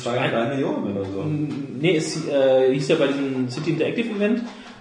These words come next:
Speaker 2: ähm, dass Sniper, wie gesagt, zwei Komma fünf und
Speaker 1: Ja.
Speaker 2: damit mehr als Crysis zwei.
Speaker 1: Okay, ja, das wird dann halt
Speaker 2: Also ich denke mal so vielleicht so
Speaker 1: zwei Millionen.
Speaker 2: zwei Millionen, so, das ist gewesen ist.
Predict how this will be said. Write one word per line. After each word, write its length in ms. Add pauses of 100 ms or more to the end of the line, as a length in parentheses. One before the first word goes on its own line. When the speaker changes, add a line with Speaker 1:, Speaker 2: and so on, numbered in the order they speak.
Speaker 2:
ähm, 420
dass 180
Sniper, 220
wie 40
gesagt, 240
zwei 140
Komma 240
fünf 280
und 80
Speaker 1:
Ja. 100
Speaker 2:
damit 300
mehr 340
als 220
Crysis 540
zwei. 180
Speaker 1:
Okay, 140
ja, 120
das 200
wird 100
dann 100
halt 80
Speaker 2:
Also 120
ich 60
denke 180
mal 60
so 80
vielleicht 280
so 80
Speaker 1:
zwei 140
Millionen. 300
Speaker 2:
zwei 240
Millionen, 360
so, 100
das 180
ist 80
gewesen 260
ist. 140